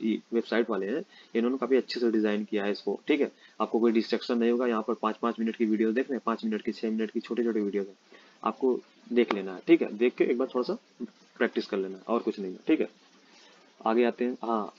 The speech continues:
बात करते हैं बाई कोर्सेज की। तो बहुत लोगों ने पूछा, "भैया ये तो पेड है।" तो मैंने कहा, "हाँ,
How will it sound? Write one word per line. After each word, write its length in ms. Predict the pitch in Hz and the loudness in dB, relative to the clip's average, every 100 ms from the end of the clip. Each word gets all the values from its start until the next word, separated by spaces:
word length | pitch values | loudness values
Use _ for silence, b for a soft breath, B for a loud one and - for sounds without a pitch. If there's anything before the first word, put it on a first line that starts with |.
| - | -16
बात 280 | 113 113 113 | -6 -4 -2
करते 260 | - 107 123 | -4 -2 -2
हैं 100 | 117 | 0
बाई 180 | 107 101 | 0 0
कोर्सेज 340 | 98 95 95 | -4 -6 -6
की। 120 | 101 - - | -6 -6 -2
तो 100 | 107 | -2
बहुत 220 | 104 107 | 2 2
लोगों 140 | 113 113 | 2 0
ने 60 | |
पूछा, 200 | 110 117 | 0 -2
"भैया 180 | 107 110 | 0 2
ये 100 | 113 | 2
तो 80 | 110 | 0
पेड 280 | 110 110 113 | 2 4 4
है।" 160 | 131 | 0
तो 120 | 120 | -4
मैंने 200 | 104 107 | -4 -4
कहा, 160 | 107 107 | -4 -6
"हाँ, 160 | 101 | -8